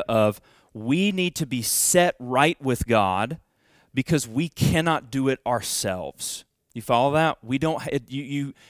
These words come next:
you can look inside yourself and do as many push-ups as you want. It's just, it's not gonna happen. Like, you, we, according to what we believe and what the text teaches, we cannot get ourselves right with God.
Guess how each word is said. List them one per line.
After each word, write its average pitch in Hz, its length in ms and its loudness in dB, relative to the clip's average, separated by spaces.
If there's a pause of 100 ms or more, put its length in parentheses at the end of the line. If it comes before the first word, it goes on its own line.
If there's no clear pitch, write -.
you 135 100 -6
can 170 140 -2
look 165 160 0
inside 147 420 0
yourself 151 540 0 (240)
and 113 100 -4
do 117 60 0
as 117 140 -2
many 147 160 0
push-ups 160 420 -2
as 135 140 -6
you 143 100 -4
want. 139 380 2
It's 127 160 -6
just, 135 160 -6
it's 131 160 -4
not 135 220 4
gonna 123 160 0
happen. 95 440 -6
Like, 120 220 -6
you, 123 260 -8
we, 139 380 0 (400)
according 175 260 2
to 180 80 4
what 143 140 6
we 160 160 2
believe 165 320 6
and 147 80 -2
what 135 80 -2
the 120 60 -4
text - 380 -2
teaches, 101 480 -6 (400)
we 123 300 -4
cannot 160 320 -2
get 139 140 0
ourselves 151 760 0
right 113 260 2
with 110 220 -6
God. 92 400 -8